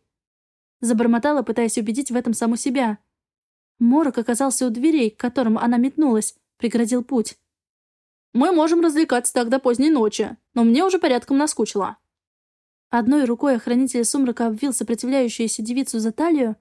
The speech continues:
другой приспустил с ее правого плеча платье. «Негодяй!» отчаянно замолотила кулаками по его груди. «А вот и она!» Не обращая внимания на сыплющиеся удары,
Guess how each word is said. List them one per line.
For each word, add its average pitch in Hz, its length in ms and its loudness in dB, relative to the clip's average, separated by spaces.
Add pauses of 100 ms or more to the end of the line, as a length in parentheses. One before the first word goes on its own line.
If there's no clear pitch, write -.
(280)
другой 240 320 0
приспустил 247 480 -4
с - 100 -6
ее 233 140 0
правого 233 320 -4
плеча 247 280 -4
платье. 247 520 -2 (640)
«Негодяй!» 262 680 2 (760)
отчаянно 220 500 2
замолотила 226 500 0
кулаками 240 460 0
по 233 80 -4
его 226 180 0
груди. 233 440 -2 (680)
«А 247 140 2
вот 392 240 2
и - 20 4
она!» 311 440 2 (520)
Не 247 100 2
обращая 226 380 0
внимания 233 440 2
на 226 120 2
сыплющиеся 233 760 -2
удары, 233 500 0